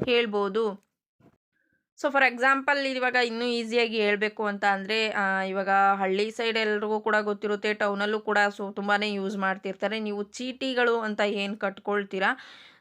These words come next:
so ಒಂದ್ ಲೆಕ್ಕದಲ್ಲಿ ಆ ರೀತಿನೂ ಆಗತ್ತೆ ಅಂತಾನೆ ಹೇಳ್ಬೋದು. ಈ ಸರ್ಕಾರ ಸೌಮ್ಯದ ಚಿಟ್ ಫಂಡ್ ಅಂತ ಅಂದ್ರೆ ಸ್ವಲ್ಪ ಅದಕ್ಕೂ ಕೂಡ ರಿಲೇಟ್ ಆಗತ್ತೆ ಅಂತಾನೆ ಹೇಳ್ಬೋದು. ಆ, ಏನ್ ನೀವು, ಆ, ಇಷ್ಟು ತಿಂಗಳುಗಳ ಕಾಲ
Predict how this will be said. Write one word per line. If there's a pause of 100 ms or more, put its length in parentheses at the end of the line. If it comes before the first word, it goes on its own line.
so
ಒಂದ್
ಲೆಕ್ಕದಲ್ಲಿ
ಆ
ರೀತಿನೂ
ಆಗತ್ತೆ
ಅಂತಾನೆ
ಹೇಳ್ಬೋದು. (300)
ಈ
ಸರ್ಕಾರ
ಸೌಮ್ಯದ
ಚಿಟ್
ಫಂಡ್
ಅಂತ
ಅಂದ್ರೆ
ಸ್ವಲ್ಪ
ಅದಕ್ಕೂ
ಕೂಡ
ರಿಲೇಟ್
ಆಗತ್ತೆ
ಅಂತಾನೆ
ಹೇಳ್ಬೋದು. (640)
ಆ,
ಏನ್
ನೀವು,
ಆ,
ಇಷ್ಟು
ತಿಂಗಳುಗಳ
ಕಾಲ